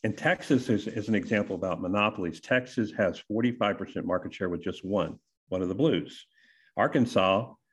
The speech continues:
has, like, eighty-five, ninety percent with one of the blues. So they're completely owned by, uh, one of the bucas. And that goes for many states in America, is they're just completely dominated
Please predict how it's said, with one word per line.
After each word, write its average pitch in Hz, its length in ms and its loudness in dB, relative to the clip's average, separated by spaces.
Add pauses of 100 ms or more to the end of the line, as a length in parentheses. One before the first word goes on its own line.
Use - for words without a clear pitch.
(160)
has, 101 500 2 (520)
like, 104 220 0
eighty-five, 131 480 2
ninety 127 260 4
percent 139 380 2
with 107 120 -2
one 98 160 2
of 90 80 0
the 90 60 -2
blues. 87 320 -4
So 98 80 -2
they're 120 160 4
completely 107 600 -2
owned 110 380 2
by, 87 320 0 (240)
uh, 90 60 -6
one 92 160 -2
of 90 60 0
the 90 60 -2
bucas. 147 360 0 (500)
And 104 100 2
that 127 200 0
goes 127 220 4
for 107 240 -2 (160)
many 233 260 8
states 107 360 0
in 107 100 4
America, 104 400 2
is 87 100 -6
they're 98 140 -2
just 123 240 -2
completely 131 600 2
dominated 98 560 0